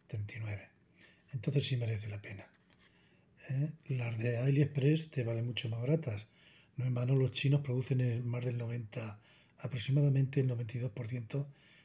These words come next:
de todas las baterías de toda clase del mundo. Pero vamos a empezar el asunto.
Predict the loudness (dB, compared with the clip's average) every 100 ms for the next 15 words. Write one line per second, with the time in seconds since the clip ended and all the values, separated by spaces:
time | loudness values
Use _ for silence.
0 | _ -6 -2 0 0 0 -2 -4 -2 -2
1 | -2 -4 -4 -4 -4 -6 -6 -8 -8 -8
2 | -8 -12 -18 _ _ _ _ _ -20 -20
3 | -20 _ -2 4 4 4 4 4 4 4
4 | 4 2 2 2 0 -4 -6 -12